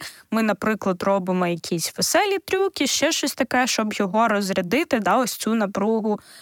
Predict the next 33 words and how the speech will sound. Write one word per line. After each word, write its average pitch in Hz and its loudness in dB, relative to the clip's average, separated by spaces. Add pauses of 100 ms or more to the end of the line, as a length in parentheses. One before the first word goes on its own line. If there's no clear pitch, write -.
(180)
е, 190 2
зняти. 196 0
І 170 -2
це, 262 0
до 254 0
речі, 254 -2
історія 226 0
про 220 -2
те, 269 0
що 240 0
собаки 214 0
дуже 208 0
різні, 285 0
тому 208 0
що, 208 0 (400)
е, 190 2
Купер, 277 0
наприклад, 202 0
да, 196 4
коли 196 0
я 185 2
стрижу 202 -2
там 196 -2
кігті - -2
лінчу, 208 0
він 208 0
може 202 2
лежати 214 2
поряд, 240 0
на 208 2
бочку, 214 -2
пропонувати 220 0
бочок, 226 0